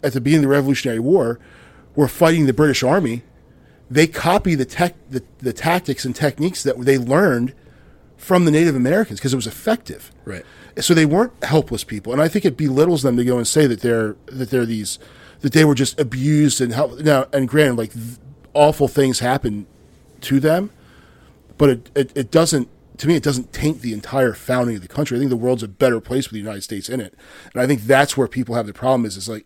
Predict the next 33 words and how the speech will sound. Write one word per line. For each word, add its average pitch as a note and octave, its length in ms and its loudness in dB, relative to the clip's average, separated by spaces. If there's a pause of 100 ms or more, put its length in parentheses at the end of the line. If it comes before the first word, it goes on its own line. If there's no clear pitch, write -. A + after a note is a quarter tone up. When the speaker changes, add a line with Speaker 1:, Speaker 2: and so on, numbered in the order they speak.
Speaker 1:
everything C#3+ 420 2
is A2 140 -8
evil, - 300 -8 (760)
um, G#2+ 500 -2 (140)
the B2 280 -4
way B2+ 180 2
this A#2 160 -4
stuff's - 260 -6
being G2 180 -6
taught. G2+ 340 -8 (520)
So, A2+ 500 2 (160)
so C3 220 2
that's C3+ 260 2
kind D3+ 300 2
of C3 100 2
the, A#2 300 2 (200)
the, A2 440 -4 (160)
but D3 140 2
there's C#3+ 180 4
no E3 120 4
nuance. C3+ 440 0
You, C3 100 -10 (960)
Speaker 2:
Right. - 120 -4
Speaker 1:
it's - 140 -4
not F3 100 6
a F3+ 80 2
zero-sum C#3 480 2
game. B2 300 -4 (420)
Speaker 2:
Right. B2+ 180 0 (460)
But D#3+ 360 -6 (1160)
I D#3+ 60 0
guess, E3+ 260 2
uh, D#3+ 360 -10